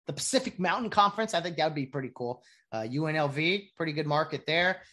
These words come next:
And, uh, maybe some of these other teams, you know, San Jose State, I don't know, some of the teams that are kinda, they're, they'd have to step up their game as well. If you wanna play in a, a big boy conference, you know, you're gonna <laughs> have to, uh, step up your facility, step up your game. I mean,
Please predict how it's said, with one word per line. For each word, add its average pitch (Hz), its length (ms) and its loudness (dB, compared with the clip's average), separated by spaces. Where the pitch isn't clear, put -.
And, 139 260 0
uh, 135 80 2
maybe 156 240 0
some 156 180 -2
of 151 60 -2
these 139 160 -2
other 156 140 0
teams, 147 440 -6
you 139 120 -6
know, 127 80 -4
San 135 280 -8
Jose 127 280 -8
State, 131 500 -2
I 131 140 -2
don't 120 140 -4
know, 107 100 -10
some 165 200 -4
of 156 60 -6
the 147 80 -2
teams 147 300 -6
that 120 100 -8
are 110 80 -8
kinda, 135 380 -4
they're, 160 160 0
they'd 160 180 -2
have 190 180 2
to - 200 -6
step 196 320 2
up 214 120 0
their 190 100 2
game 190 260 2
as 165 120 0
well. 180 320 4
If - 120 -18
you 165 100 -6
wanna 190 200 0
play 190 280 0
in 170 160 -2
a, 147 180 2
a 151 60 0
big 156 240 -4
boy 170 180 2
conference, 185 540 2
you 135 60 -6
know, 135 80 -4
you're 135 140 -6
gonna 147 140 -4
<laughs> 147 100 -4
have - 240 -2
to, 170 160 -2
uh, 139 400 0
step 160 300 -2
up 156 140 0
your 139 100 -2
facility, 190 500 2
step 147 300 -2
up 139 140 -2
your 127 100 -2
game. 160 420 0
I 139 80 0
mean, 135 280 -2